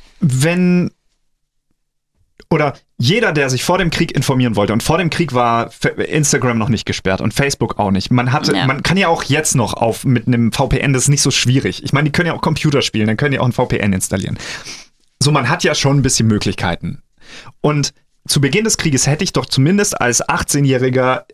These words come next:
Speaker 1: in Russland oder als junger Erwachsener mal gedacht, „Ha, hoffentlich eskaliert das nicht.“ Und irgendwie muss ich das doch kommen sehen, dass da mobilisiert wird. Die, die Teilmobilisierung war ja schon über
Speaker 2: Ja.
Speaker 1: Monate im Voraus immer wieder spekuliert.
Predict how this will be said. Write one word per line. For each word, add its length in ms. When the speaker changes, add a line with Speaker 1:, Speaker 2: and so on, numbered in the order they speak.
Speaker 1:
in 100
Russland 420
oder 160
als 220
junger 320
Erwachsener 440
mal 140
gedacht, 320
„Ha, 440
hoffentlich 300
eskaliert 440
das 100
nicht.“ 160
Und 160
irgendwie 340
muss 200
ich 80
das 140
doch 200
kommen 360
sehen, 240
dass 160
da 140
mobilisiert 560
wird. 160
Die, 120
die 200
Teilmobilisierung 840
war 100
ja 140
schon 260
über 240
Speaker 2:
Ja. 180
Speaker 1:
Monate 340
im 120
Voraus 380
immer 200
wieder 140
spekuliert. 440